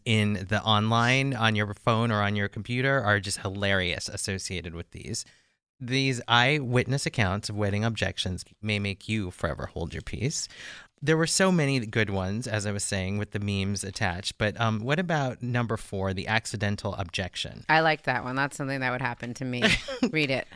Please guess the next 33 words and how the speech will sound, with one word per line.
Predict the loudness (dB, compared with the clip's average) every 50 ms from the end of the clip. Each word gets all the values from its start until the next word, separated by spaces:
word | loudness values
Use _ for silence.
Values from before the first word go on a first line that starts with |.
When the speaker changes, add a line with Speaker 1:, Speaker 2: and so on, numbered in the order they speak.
| 4
Speaker 1:
"I | 6 6 8
accidentally | 6 4 2 0 2 4 4 4 2 2 2 2 2
objected | 2 0 0 2 4 2 4 4 0 -2 0
to | 0 0
a | 2
wedding. | 2 2 2 2 2 2 2 0
It | 0 -2
was | -2 -2
my | 0 0 0
first | 0 0 0 0 0 0 -2 -2
time | -2 0 0 0 0
taking | -2 -2 -4 -4 -2 -4
the | -4 -4
train, | -4 -6 -4 -2 -2 0 0 -2 -2
and | -2 -2 -4 -4 -2
I | -2 -2 -2
walked | 0 0 0 -2 -2 -2 -4 -4
into | -2 -2 -2 -2 -4
the | -4 -2
wrong | -2 -2 -2 -2 -4
station. | -4 -2 -2 0 0 0 0 0 0 0 -2 -4 -8 -14 -20 -6 _
It | -2 -2
was | 0 0 0
a | 0 0
wedding | 2 4 4 4 4 2
venue. | 2 2 2 2 2 2 2 2 2
I | 2 2 2
was | 0 0
trying | -2 -2 -2 0 0 0
to | 0
find | 0 0 0 0 2 2
my | 0 -2
track. | -2 0 2 4 4 4 4 0